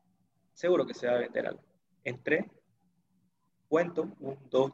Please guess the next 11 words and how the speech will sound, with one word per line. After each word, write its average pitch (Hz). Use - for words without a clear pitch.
tres, 123
cuatro, 131
cinco, -
seis, -
siete, -
doce. -
Los 139
doce 180
que 120
había 113
entregado 123